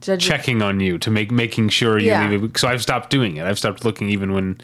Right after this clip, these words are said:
Speaker 2: if you're paying. I've stopped
Speaker 1: But we've
Speaker 2: looking.
Speaker 1: both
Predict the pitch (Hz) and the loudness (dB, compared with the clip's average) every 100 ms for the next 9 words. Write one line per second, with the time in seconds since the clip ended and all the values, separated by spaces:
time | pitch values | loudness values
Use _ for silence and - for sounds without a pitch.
0 | - - - 98 113 104 - 69 82 - | -20 -20 -6 0 2 0 -2 -8 -12 -14
1 | - - - - 95 - 143 247 254 185 | -20 -20 -20 -10 -8 0 2 2 0 2
2 | 214 220 226 - | 2 2 0 -16